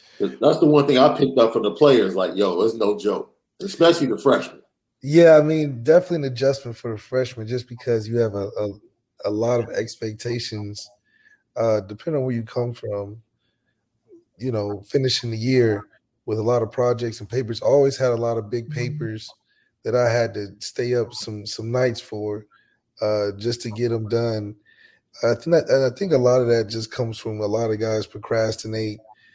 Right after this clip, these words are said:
Speaker 2: and they let it get to the end of the year and they gotta go talk to Adam, and then Adam tell 'em you gotta do a list of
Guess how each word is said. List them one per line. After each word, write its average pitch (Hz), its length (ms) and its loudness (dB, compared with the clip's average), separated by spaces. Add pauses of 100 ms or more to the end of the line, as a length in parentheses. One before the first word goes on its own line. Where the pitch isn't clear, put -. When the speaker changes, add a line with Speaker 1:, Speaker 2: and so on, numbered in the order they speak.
(220)
Speaker 2:
and 110 140 -2
they 110 120 -2
let 110 220 2
it 107 100 -4
get 113 180 -4
to - 120 -8
the 110 80 -8
end 117 160 -4
of 107 60 -8
the 110 80 -6
year 117 260 0
and 113 100 0
they 110 60 -2
gotta 107 240 0
go 110 160 -2
talk 117 280 -2
to 113 120 0
Adam, 113 460 2
and 104 140 -4
then 110 180 -4
Adam 117 360 2
tell 120 200 2
'em 117 100 0
you 117 100 -4
gotta 113 220 2
do 113 200 -2
a 107 40 0
list 120 360 0
of 110 60 -8